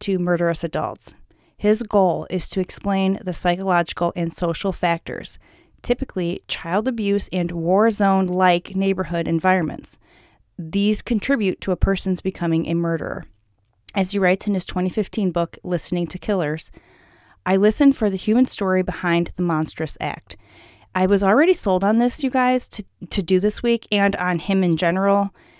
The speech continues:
But that quote right there, "I listen for the human story behind the monstrous act," and I had to put down my iPad. I was just like, yes, that resonated with me, still does.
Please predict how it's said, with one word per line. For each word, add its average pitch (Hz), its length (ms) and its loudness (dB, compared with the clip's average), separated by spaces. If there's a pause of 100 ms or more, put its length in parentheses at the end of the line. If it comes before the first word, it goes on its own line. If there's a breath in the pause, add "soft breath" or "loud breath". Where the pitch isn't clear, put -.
(200 soft breath)
But - 260 4
that 185 380 2
quote 185 320 0
right 175 240 0
there, 170 380 0 (340)
"I 180 120 0
listen 185 460 2
for 190 200 -2
the 185 80 0
human 185 340 0
story 190 680 -2
behind 180 420 -2
the 190 140 -4
monstrous 170 600 -2
act," 165 360 -6
and 180 120 -2
I 170 60 0
had 165 220 -2
to 175 60 -2
put - 220 2
down 170 280 -2
my 156 300 -4
iPad. - 240 -8
I 175 120 -2
was 165 180 -4
just 165 380 -4
like, 156 400 -6 (1120 soft breath)
yes, 175 460 0
that - 180 2
resonated 165 640 0
with 151 200 -4
me, 147 200 2
still - 360 -4
does. - 380 -6